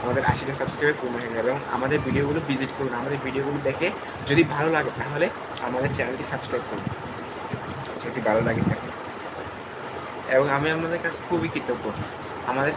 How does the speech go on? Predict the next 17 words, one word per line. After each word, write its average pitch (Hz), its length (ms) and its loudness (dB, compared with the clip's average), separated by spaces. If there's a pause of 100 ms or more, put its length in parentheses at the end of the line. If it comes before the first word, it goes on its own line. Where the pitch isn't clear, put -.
সাবস্ক্রাইবার 151 500 0 (160)
মাত্র 127 220 2 (160)
তিন 156 200 0
দিনে 151 180 0 (100)
পঞ্চাশটা 135 440 -2
থেকে 147 140 2 (140)
আটাত্তরটা, 143 460 0 (400)
মানে 127 120 0 (100)
আঠাশটা 151 400 0
সাবস্ক্রাইবার 143 420 0
আমাদের 135 260 2
বেড়ে 120 180 2
গিয়েছে 127 200 -2 (100)
মাত্র 139 140 -4 (140)
তিন 143 200 2
দিনের 127 220 2
ভিতরে। 117 240 0